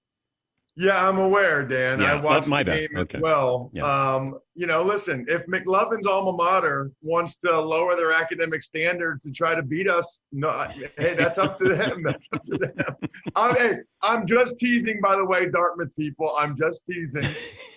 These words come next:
Speaker 1: Um, but yes, that was a brutal loss.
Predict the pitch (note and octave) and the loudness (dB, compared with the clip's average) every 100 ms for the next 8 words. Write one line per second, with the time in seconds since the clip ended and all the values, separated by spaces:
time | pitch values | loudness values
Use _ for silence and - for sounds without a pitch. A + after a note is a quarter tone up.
0 | - D3 D3 D3 D3 F3 F3+ G3 E3+ - | -6 0 2 2 2 0 2 0 0 0
1 | F#3 F#3 G3+ G3 F#3 D3 F#3+ G3 G3 F3 | 0 2 0 0 0 0 0 2 2 2
2 | D3+ D#3+ D#3 | 2 2 -2